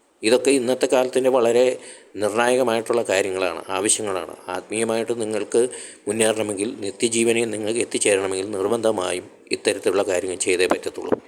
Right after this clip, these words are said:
ഞാനിത് പ-, പറയാൻ കാരണം ഞാനിത്, ഏഹ്, രണ്ടായിരത്തി പതിനേഴ്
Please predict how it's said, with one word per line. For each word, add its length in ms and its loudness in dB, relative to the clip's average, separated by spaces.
ഞാനിത് 340 4
പ-, 380 2
പറയാൻ 280 2
കാരണം 340 2
ഞാനിത്, 560 6
ഏഹ്, 960 2
രണ്ടായിരത്തി 840 2
പതിനേഴ് 480 4